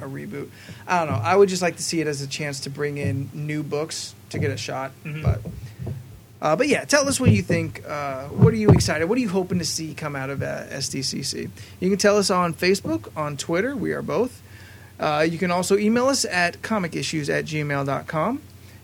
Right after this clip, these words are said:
Speaker 1: You can also make sure that you are subscribed to our YouTube channel, where all the videos that we're gonna be pumping out for the next few weeks from S D C C will be presented.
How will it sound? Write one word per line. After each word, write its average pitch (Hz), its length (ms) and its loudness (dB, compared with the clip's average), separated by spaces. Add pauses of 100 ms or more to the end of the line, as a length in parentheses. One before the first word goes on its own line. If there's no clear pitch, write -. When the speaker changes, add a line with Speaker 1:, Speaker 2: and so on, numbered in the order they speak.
Speaker 1:
You 156 200 -2
can 160 380 2
also 160 320 2
make 170 200 0
sure 190 180 6
that 190 120 4
you 208 200 4
are 226 300 4
subscribed 226 680 -2
to 247 100 2
our 233 100 4
YouTube 220 440 0
channel, 147 260 -2
where 151 160 -4 (160)
all 190 280 -2
the 214 120 2
videos 185 440 4
that 165 120 2
we're 180 120 0
gonna 196 140 0
be 190 160 -2 (100)
pumping 294 440 -6
out 294 320 2 (460)
for 190 100 -2
the 196 100 4
next 214 240 0
few 220 200 0
weeks 214 280 -2
from 214 440 0
S 165 220 -4
D 170 120 -6
C 156 200 -6
C 156 240 -6
will 185 320 6
be 156 200 -2
presented. 143 600 -4